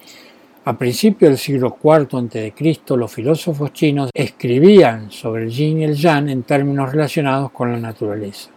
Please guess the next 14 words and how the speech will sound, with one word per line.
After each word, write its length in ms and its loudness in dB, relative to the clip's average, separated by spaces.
Observando 1040 2
de 80 -2
la 120 -2
perspectiva 680 -2
del 200 -2
Tao, 360 2
se 160 -2
ve 180 4
como 280 -6
todas 220 4
las 120 0
cosas 360 -4
se 120 -2
elevan, 520 2